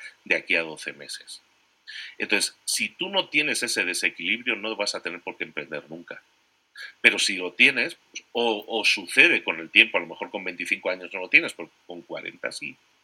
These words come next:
o con cuarenta y seis, ¿sabes? Pues puede ser. Entonces,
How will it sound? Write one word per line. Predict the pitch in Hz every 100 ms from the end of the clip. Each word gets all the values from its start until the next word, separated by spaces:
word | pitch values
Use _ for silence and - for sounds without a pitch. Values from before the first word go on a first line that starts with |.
| - -
o | 104
con | 98
cuarenta | 82 80 82 76 -
y | -
seis, | - 147 196 - - -
¿sabes? | - - 95 123
Pues | - - 120 -
puede | 107 135
ser. | 85 98 123 - - - -
Entonces, | 113 120 120 110